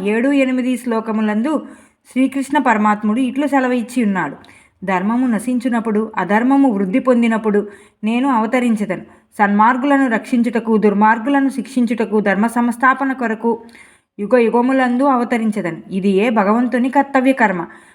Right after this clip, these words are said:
భగవంతుని ప్రతినిధులకు యోగులు, సన్యాసులు అవసరం వచ్చినప్పుడల్లా అవతరించి ఆ కర్తవ్యమును నిర్వహించెదరు.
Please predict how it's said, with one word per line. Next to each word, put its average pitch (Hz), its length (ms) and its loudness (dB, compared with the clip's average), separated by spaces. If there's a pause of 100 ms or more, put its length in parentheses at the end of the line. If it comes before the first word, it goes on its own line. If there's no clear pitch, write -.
(140)
భగవంతుని 240 560 0
ప్రతినిధులకు 247 760 0
యోగులు, 220 580 2
సన్యాసులు 220 760 0
అవసరం 262 420 -2
వచ్చినప్పుడల్లా 254 640 0
అవతరించి 233 680 -2 (380)
ఆ 226 120 4
కర్తవ్యమును 233 680 2
నిర్వహించెదరు. 233 720 2